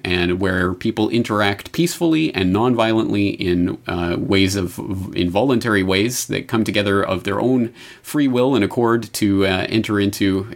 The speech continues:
uh, relations with each other with it, free from fraud or coercion. And I'd love that type of society to be the norm in the future rather than the society that we have that's governed by a few, uh, psychopaths at the very top.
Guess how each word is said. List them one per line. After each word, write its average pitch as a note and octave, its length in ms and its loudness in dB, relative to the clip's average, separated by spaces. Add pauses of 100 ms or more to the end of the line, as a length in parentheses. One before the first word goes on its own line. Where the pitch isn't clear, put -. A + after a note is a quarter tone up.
uh, F#2+ 300 -6
relations A2 520 2
with G2+ 140 0
each F#2+ 160 -2
other F#2+ 240 2
with F#2 160 -2
it, - 180 -4
free A2 220 0
from F#2 460 0
fraud F#2+ 360 2
or F2 140 0
coercion. G#2 720 -2 (540)
And F#2+ 260 2
I'd G2 120 2
love A2+ 280 0
that A#2+ 180 4
type B2 220 0
of A#2 100 0
society A#2 480 2
to A#2 100 -2
be A#2+ 140 2
the A#2+ 100 2
norm B2+ 320 2
in F2+ 100 4
the F2 60 2
future F2+ 380 -2
rather F#2 320 0
than F2+ 220 2
the F2+ 160 2
society F#2 560 0
that F2+ 140 -2
we F2+ 120 0
have F2+ 320 -2
that's - 160 -4
governed F#2 440 0
by F2+ 140 2
a F2 120 4
few, F#2+ 160 0
uh, F2+ 340 -4
psychopaths F#2+ 640 -4
at G2 120 -2
the G2+ 60 -6
very F2 220 0
top. - 380 0